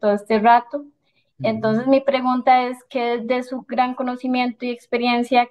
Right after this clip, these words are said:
Speaker 1: ¿qué cree que hay algo, o sea, cuál cree que sea el camino para tomar, para que algún día, eh, se pueda vivir en un mundo, o al menos un solo país libre de discriminación? Esa era, digamos,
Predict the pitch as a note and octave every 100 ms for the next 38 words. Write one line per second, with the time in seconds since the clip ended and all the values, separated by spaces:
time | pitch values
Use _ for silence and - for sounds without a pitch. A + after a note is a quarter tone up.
0 | _ B3 A3+ _ A3 A#3 A#3 A#3+ A3 A3
1 | A3+ A#3 - A3 A3+ A#3 - _ _ _
2 | A#3+ A#3 - A#3+ B3+ C4+ C4 B3+ B3 B3+
3 | A#3+ A#3+ B3 B3+ - - G#3+ G3+ F#3+ G3
4 | G#3 B3 E4+ _ A#3+ G3+ G3 G3 G3 G#3
5 | A3 A#3 A#3+ A#3 - G3+ F#3+ F#3 F3 F3+
6 | F#3 G3 G3+ A3 G3 G3 G#3+ G#3+ G#3+ G#3+
7 | G#3+ A3+ B3 _ _ _ _ - G3+ G3
8 | G3+ A3+ B3 - _ - B3 A#3+ C4 C4
9 | B3+ G#3 G3 A3 A#3+ A3 G3+ G3+ A#3 A3
10 | F#3+ F#3 F3+ F3+ E3 E3+ F3 G3 F#3 F#3
11 | - A3 G#3 G#3+ G#3 F#3+ E3+ F#3+ G3+ G3+